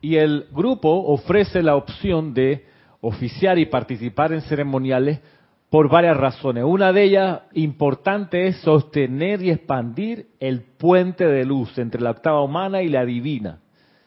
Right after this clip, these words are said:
Ese es uno de los primeros fines de oficiar y de tener ceremoniales en un momento de la semana, en un horario fijo. Sostener y expandir ese puente de luz, ese foco, ese ancho de banda, ese tubo, podemos decir,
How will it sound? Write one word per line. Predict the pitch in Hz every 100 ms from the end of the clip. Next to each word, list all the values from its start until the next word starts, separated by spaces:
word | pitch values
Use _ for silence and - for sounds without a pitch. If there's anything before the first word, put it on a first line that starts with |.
| _ _ _
Ese | 151 165
es | 175
uno | 175
de | 160
los | 151
primeros | 143 156 160 143
fines | 190 196 196 165
de | 139 151
oficiar | 147 - 131 - 165 170 170 -
y | 135
de | 127
tener | 120 131 151
ceremoniales | 156 135 123 131 147 151 147 - _ _ _ _ -
en | 135
un | 147
momento | 151 151 156 156
de |
la | 143
semana, | - 139 156 175 175 170
en | 139
un | 147 147
horario | 139 156 165 160 156
fijo. | - 175 156 117 92 _ _ _
Sostener | 135 - 127 160
y | 180
expandir | - 139 160
ese | 175 143
puente | 123 160 156 143
de |
luz, | 147 160
ese | 151 139
foco, | 123 - 180 185 185 180 185
ese | 160 -
ancho | 151 160 160 135
de | 123
banda, | 131 190 190 180 175
ese | - 120
tubo, | - 180 196 180 180
podemos | 143 139 147
decir, | 131 135 175